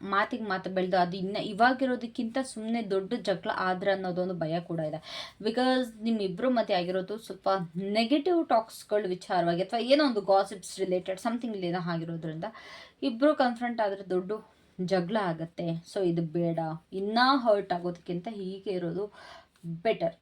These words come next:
It's like pretend to move on ಅಂತಾರಲ್ಲ, like ನಿಮ್ಮ ಒಂದು ಲವರ್ ಆಗಿರ್ಲಿ, ಗರ್ಲ್ ಫ್ರೆಂಡ್ ಆಗಿರ್ಲಿ, ಫ್ರೆಂಡ್ಸ್ ಆಗಿರ್ಲಿ, ನಾನು ಪದೇ ಪದೇ ಹೇಳ್ತಾ ಇದ್ದೀನಿ, ಇದು it's about souls, two souls. ನೀವು ಯಾರಿಗೋಸ್ಕರ ಈ ವಿಡಿಯೋ ನೋಡಿರ್ತೀರ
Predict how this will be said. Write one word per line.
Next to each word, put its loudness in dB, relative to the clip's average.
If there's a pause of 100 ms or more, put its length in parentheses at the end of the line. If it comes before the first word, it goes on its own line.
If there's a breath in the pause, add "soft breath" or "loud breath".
(100)
It's -8
like 0 (320)
pretend 8
to 6
move 2
on 0
ಅಂತಾರಲ್ಲ, -4 (100)
like -2
ನಿಮ್ಮ 0
ಒಂದು -4
ಲವರ್ 2
ಆಗಿರ್ಲಿ, 0
ಗರ್ಲ್ 2
ಫ್ರೆಂಡ್ 0
ಆಗಿರ್ಲಿ, -4 (260 loud breath)
ಫ್ರೆಂಡ್ಸ್ 2
ಆಗಿರ್ಲಿ, 0
ನಾನು -2
ಪದೇ 2
ಪದೇ 0
ಹೇಳ್ತಾ -2
ಇದ್ದೀನಿ, -4
ಇದು -4
it's -4
about 2 (120)
souls, 2 (220)
two -2
souls. 0
ನೀವು 0
ಯಾರಿಗೋಸ್ಕರ 4
ಈ 0
ವಿಡಿಯೋ -4
ನೋಡಿರ್ತೀರ -4